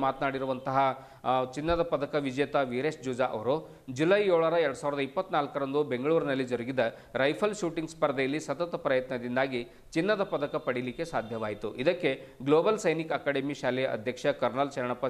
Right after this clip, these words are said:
ಶಿಕಂಪುರೆ ಹಾಗೂ ರೈಫಲ್ ತರಬೇತಿದಾರರಾಗಿರುವಂತಹ ಟಿ ಸಿ ಪಲಂಗಪ್ಪ ಅವರ ಒಂದು ತರಬೇತಿಯೇ ಮೂಲ ಕಾರಣವಾಗಿದೆ. ಹಾಗಾಗಿ ಈ ಒಂದು ಚಿನ್ನದ ಪದಕ ಪಡೆದಿದ್ದಕ್ಕಾಗಿ, ಇವತ್ತು ಸನ್ಮಾನ ನೆರವೇರಿಸಿದ್ದಕ್ಕಾಗಿ ನನಗೆ ಅತ್ಯಂತ ಖುಷಿಯಾಗಿದೆ ಅನ್ನುವಂಥ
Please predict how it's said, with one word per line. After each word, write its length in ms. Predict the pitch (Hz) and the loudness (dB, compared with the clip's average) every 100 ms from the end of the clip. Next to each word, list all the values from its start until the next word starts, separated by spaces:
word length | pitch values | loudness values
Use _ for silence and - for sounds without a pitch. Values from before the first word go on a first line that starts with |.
| 117 | -4
ಶಿಕಂಪುರೆ 440 | - 120 131 147 180 - - | -4 -2 0 0 0 -8 0
ಹಾಗೂ 160 | - 135 139 | 2 4 4
ರೈಫಲ್ 340 | 135 151 208 202 | 4 2 -2 0
ತರಬೇತಿದಾರರಾಗಿರುವಂತಹ 1120 | 170 143 147 147 131 123 123 117 120 117 131 160 165 - - | 0 0 -4 -2 -2 0 -2 -2 -4 -4 -2 -2 -4 -18 -2
ಟಿ 100 | 156 160 | 0 0
ಸಿ 100 | 175 165 | 0 2
ಪಲಂಗಪ್ಪ 420 | 139 185 185 170 160 135 | 2 2 0 0 0 2
ಅವರ 120 | 135 131 | 2 0
ಒಂದು 180 | 127 127 113 - - 135 | 0 0 0 -6 -4 2
ತರಬೇತಿಯೇ 520 | 143 175 208 185 160 147 | 2 2 0 0 0 2
ಮೂಲ 180 | 151 160 160 | 2 2 0
ಕಾರಣವಾಗಿದೆ. 560 | 131 131 127 120 131 160 | -2 -2 -4 -2 -2 0
ಹಾಗಾಗಿ 360 | 143 131 135 135 - - - 139 | 0 -2 -2 -4 -6 -12 -6 -2
ಈ 40 | 156 | 0
ಒಂದು 140 | 160 151 | 0 -2
ಚಿನ್ನದ 260 | 156 165 180 175 | -2 0 0 -2
ಪದಕ 220 | 151 147 147 | -4 -4 -2
ಪಡೆದಿದ್ದಕ್ಕಾಗಿ, 640 | 143 135 139 135 143 135 151 | -2 -2 -4 0 0 0 -2
ಇವತ್ತು 260 | 143 135 139 - | -2 -4 -4 -6
ಸನ್ಮಾನ 400 | 127 139 151 139 | -2 0 0 0
ನೆರವೇರಿಸಿದ್ದಕ್ಕಾಗಿ 760 | 131 131 123 131 117 - 131 147 | -2 -2 -4 -6 -4 -2 -2 -2
ನನಗೆ 240 | 127 123 127 - - 139 | -2 0 0 -2 -6 -2
ಅತ್ಯಂತ 300 | 139 190 180 175 - | 0 -2 -2 -2 -2
ಖುಷಿಯಾಗಿದೆ 600 | 151 214 196 151 143 143 | -4 2 4 4 0 -2
ಅನ್ನುವಂಥ 260 | 139 135 131 | -2 -4 -4